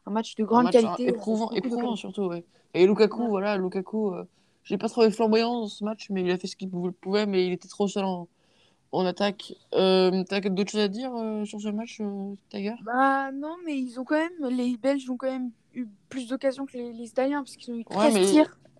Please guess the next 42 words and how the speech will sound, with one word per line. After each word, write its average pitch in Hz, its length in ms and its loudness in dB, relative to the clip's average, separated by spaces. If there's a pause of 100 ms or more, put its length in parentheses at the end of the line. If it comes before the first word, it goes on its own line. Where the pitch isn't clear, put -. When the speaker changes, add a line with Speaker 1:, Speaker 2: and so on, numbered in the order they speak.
Speaker 2:
les 185 140 -2
Italiens 220 300 4
ont 202 240 4
eu - 20 -8
plus 214 260 -8
de 190 320 0
réalisme, 185 420 -6 (200)
malheureusement. 170 380 -10
Speaker 1:
Plus 269 220 -8
de, 233 140 -10
bien 226 200 -2
oui, 285 180 -2 (160)
plus 233 200 -6
de, 208 300 -4 (560)
bien 220 100 -10
sûr, 233 160 -8
plus 220 180 -14
de 226 80 4
réalisme, 233 420 2
mais 220 80 -4
ils 208 120 -6
ont, 214 120 -2 (360)
les 220 160 6
Belges 247 220 6
ont 226 60 -4
aussi 220 180 -8
eu 233 160 -6 (100)
plus 247 160 -8
de 247 80 -2
possession 247 520 -6
avec 220 180 -4
soixante 247 380 -4
pour - 160 -20
cent. 277 240 0 (560)
Ils 185 60 4
Speaker 2:
Ouais. 190 140 4
Speaker 1:
ont - 20 2
quand 254 160 0
même 262 320 0
un 240 140 -4
petit 240 160 -14
peu 269 440 -8